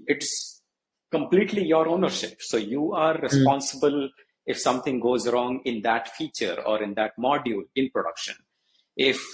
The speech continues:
Speaker 1: uh, if it goes down in the middle of the night, you get a call, not the ops guys, you get a call,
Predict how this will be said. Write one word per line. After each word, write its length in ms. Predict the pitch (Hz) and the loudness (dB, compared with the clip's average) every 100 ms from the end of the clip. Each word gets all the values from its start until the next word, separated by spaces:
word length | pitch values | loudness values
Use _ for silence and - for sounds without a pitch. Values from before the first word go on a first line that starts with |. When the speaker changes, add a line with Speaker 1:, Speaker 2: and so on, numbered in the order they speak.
| - | -6
Speaker 1:
uh, 320 | - 101 107 110 | -2 0 0 0
if 160 | 113 - | 0 -2
it 140 | 117 | 0
goes 260 | 127 123 107 | 0 0 2
down 400 | 143 147 147 135 | 2 2 0 -4
in 100 | 123 | -6
the 80 | |
middle 260 | 113 123 135 | -4 -4 -2
of 140 | 117 | 0
the 80 | 127 | 0
night, 460 | 123 123 135 120 - _ _ | 0 0 0 -2 -8 _ _
you 480 | 123 139 147 147 - _ _ _ _ _ _ | 2 2 2 0 -4 _ _ _ _ _ _
get 220 | 113 131 113 | -2 0 0
a 60 | |
call, 360 | - 156 107 - - _ _ | 0 2 2 -2 -18 _ _
not 280 | 123 135 123 | -2 0 0
the 100 | 135 | 2
ops 260 | 120 - 127 | 2 0 0
guys, 420 | 123 120 113 - | 2 2 -2 -2
you 140 | 139 | 0
get 180 | 160 123 | 0 0
a 60 | 117 | 0
call, 320 | 120 92 - | 2 2 0